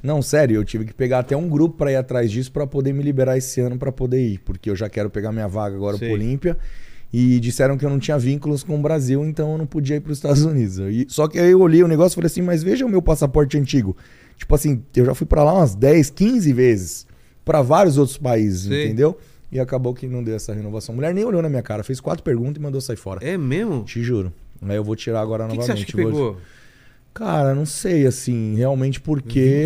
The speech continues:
Speaker 2: Vínculo com o Brasil?
Speaker 1: Eu fiquei até com medo de ter alguma coisa relacionada a algum, alguma coisa, assim, do meu nome, a parte política, né, e
Speaker 2: Ah,
Speaker 1: tal, mas
Speaker 2: será?
Speaker 1: É, eu não sei, porque eu sou, eu, eu, eu tentei, de
Speaker 2: Sendo
Speaker 1: fato
Speaker 2: político, deveria até ser mais fácil, não é?
Speaker 1: Então, mas aí falaram pra mim, "Não menciona que você é político, porque eles não gostam de político."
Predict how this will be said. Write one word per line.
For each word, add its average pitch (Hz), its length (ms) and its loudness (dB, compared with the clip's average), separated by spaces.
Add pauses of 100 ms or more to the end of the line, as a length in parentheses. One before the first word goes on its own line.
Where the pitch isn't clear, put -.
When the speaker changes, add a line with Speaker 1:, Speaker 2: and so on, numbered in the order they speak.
Speaker 2:
Vínculo 143 80 -2
com 185 220 -10
o - 20 -8
Brasil? 135 800 -10
Speaker 1:
Eu 190 100 0
fiquei - 220 -6
até 190 180 -4
com 233 140 -10
medo 196 220 0
de 165 100 -6
ter 185 140 -2
alguma 170 280 -2
coisa 156 300 -4
relacionada 147 540 -4
a - 20 2
algum, 139 240 -4
alguma 139 240 -6
coisa, 131 280 -4
assim, 127 300 -6
do 117 240 -4
meu 135 200 0
nome, 123 480 0
a - 20 -6
parte - 240 -8
política, 127 840 0
né, 120 120 -2
e 127 40 2
Speaker 2:
Ah, 120 100 -2
Speaker 1:
tal, 127 200 2
mas 120 220 0
Speaker 2:
será? 123 1040 -6
Speaker 1:
É, 466 200 -6
eu 311 40 -6
não 440 120 -4
sei, 427 240 4
porque - 180 -4
eu 214 80 4
sou, 208 160 0
eu, 165 160 0 (100)
eu, 180 220 2
eu 190 100 4
tentei, 175 480 2
de 110 220 -4
Speaker 2:
Sendo 247 120 -2
Speaker 1:
fato 147 160 6 (100)
Speaker 2:
político, 226 220 0 (200)
deveria 143 380 -2
até 143 180 -2
ser 156 140 -4
mais 202 220 -4
fácil, 190 440 -4
não 151 160 4
é? 156 60 0
Speaker 1:
Então, 120 180 0
mas 110 240 -4
aí 135 140 0
falaram 139 320 -2
pra 143 140 -2
mim, 131 140 0
"Não 147 140 -2
menciona 165 420 -4
que 135 100 -8
você 131 240 -2
é 117 40 0
político, 131 560 -2
porque 131 240 -4
eles 135 160 -2
não 151 140 -4
gostam 143 320 -2
de 127 100 -4
político." 120 500 -4